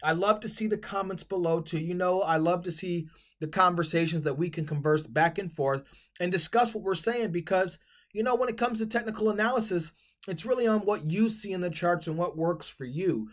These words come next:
So I love to have the conversation, what people are seeing. Normally, I would say right now that this is not a monetized channel. However, YouTube emailed me yesterday and <laughs> decided to monetize my channel. But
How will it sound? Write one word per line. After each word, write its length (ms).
So 160
I 60
love 240
to 80
have 180
the 80
conversation, 640
what 200
people 360
are 140
seeing. 420
Normally, 420
I 60
would 160
say 180
right 220
now 140
that 180
this 180
is 120
not 360
a 100
monetized 640
channel. 480
However, 580
YouTube 580
emailed 380
me 120
yesterday 580
and 100
<laughs> 0
decided 400
to 100
monetize 680
my 180
channel. 540
But 280